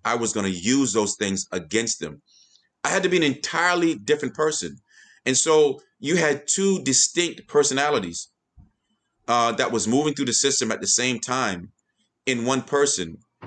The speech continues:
and they cross-collateralized those experiences to ulti-, to bring in, uh, ultimate defeat through specific strategies, um, that was laid out based on what that, what I had to work with. You know, whatever it is that was in front of me, I,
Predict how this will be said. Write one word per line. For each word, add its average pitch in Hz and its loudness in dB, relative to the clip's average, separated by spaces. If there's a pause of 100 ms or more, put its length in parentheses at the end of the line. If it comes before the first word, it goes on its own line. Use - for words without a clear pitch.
(240)
and 127 0
they 143 2
cross-collateralized 143 0
those 120 2
experiences 101 -2 (240)
to 131 -2
ulti-, 127 0
to 113 -2
bring 113 0
in, 107 -2
uh, 98 0
ultimate 107 0
defeat 98 -4 (200)
through 113 -2
specific 113 -2
strategies, 98 -2 (400)
um, 101 0
that 120 -2
was 113 -2
laid 127 2
out 127 0 (480)
based - 0
on 110 0
what 110 2
that, 104 -2 (120)
what 101 0
I 101 -2
had 92 -4
to 85 -10
work 90 -2
with. - -18 (560)
You - -14
know, 82 -8
whatever 127 2
it 143 4
is 131 2
that 113 0
was 101 -2
in 92 -6
front 104 0
of 92 -2
me, 82 -4
I, 82 -4